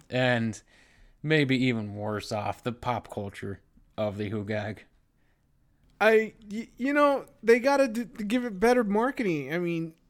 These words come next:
Speaker 2: Gene Shepard knew what he was doing.
Speaker 1: Yeah.
Speaker 2: <laughs> He, he, he caught the damn Hodag and he said, "Hey, I'm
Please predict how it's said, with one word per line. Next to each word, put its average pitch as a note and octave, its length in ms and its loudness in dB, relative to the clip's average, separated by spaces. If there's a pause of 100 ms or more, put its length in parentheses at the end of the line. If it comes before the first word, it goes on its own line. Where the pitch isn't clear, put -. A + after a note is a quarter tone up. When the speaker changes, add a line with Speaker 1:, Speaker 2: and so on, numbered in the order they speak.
(220)
Speaker 2:
Gene B3 260 2
Shepard B3 420 4
knew A3 140 2
what A3 120 4
he A3+ 60 0
was G#3+ 160 0
doing. A3 460 2
Speaker 1:
Yeah. G#2+ 300 0
Speaker 2:
<laughs> - 40 -20 (220)
He, A#3+ 220 4 (140)
he, G3+ 320 -2 (920)
he G#3+ 180 -10
caught E3+ 380 2
the G3 80 -2
damn F3 400 2
Hodag D3+ 580 0
and E3 80 -4
he E3 80 -4
said, C#3+ 220 -4
"Hey, F3+ 420 2
I'm D#3+ 300 -6